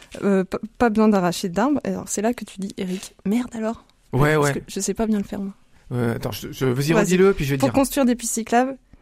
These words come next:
Speaker 1: pas besoin d'arracher d'arbres.
Speaker 2: Merde alors.
Speaker 1: Voilà.
Speaker 2: Il faut réduire la route.
Speaker 1: Voilà, il suffit juste de réduire la largeur de la route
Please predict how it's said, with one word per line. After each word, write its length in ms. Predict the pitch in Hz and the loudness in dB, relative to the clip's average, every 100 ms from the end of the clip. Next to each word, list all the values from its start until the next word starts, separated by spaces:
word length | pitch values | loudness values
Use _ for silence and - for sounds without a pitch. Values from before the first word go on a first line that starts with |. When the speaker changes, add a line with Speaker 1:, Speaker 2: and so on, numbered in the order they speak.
| _ - | _ 0
Speaker 1:
pas 120 | 254 | 2
besoin 180 | 254 254 | 6 6
d'arracher 340 | 226 214 - 240 | 6 4 2 2
d'arbres. 320 | 247 185 - | 4 2 -2
Speaker 2:
Merde 280 | - 165 160 | 2 4 4
alors. 400 | 131 127 120 82 - | 4 6 4 2 -6
Speaker 1:
Voilà. 220 | 208 151 - | -4 -4 -6
Speaker 2:
Il 100 | - | -2
faut 120 | 165 | 2
réduire 300 | 170 170 185 | 2 4 4
la 100 | 160 | 4
route. 300 | 139 143 - - - - - | 2 -2 -6 -18 -20 -10 -2
Speaker 1:
Voilà, 320 | 220 196 151 - | 2 2 0 -2
il 60 | 208 | -2
suffit 340 | 247 220 214 | 0 2 2
juste 200 | 226 247 | 4 2
de 80 | 196 | 2
réduire 300 | 190 190 233 240 - | 0 0 -2 -2 2
la 120 | 220 | 2
largeur 440 | 208 185 190 214 | 4 2 0 0
de 80 | 196 | 0
la 100 | 175 | -2
route 280 | 147 - - | -6 -14 -20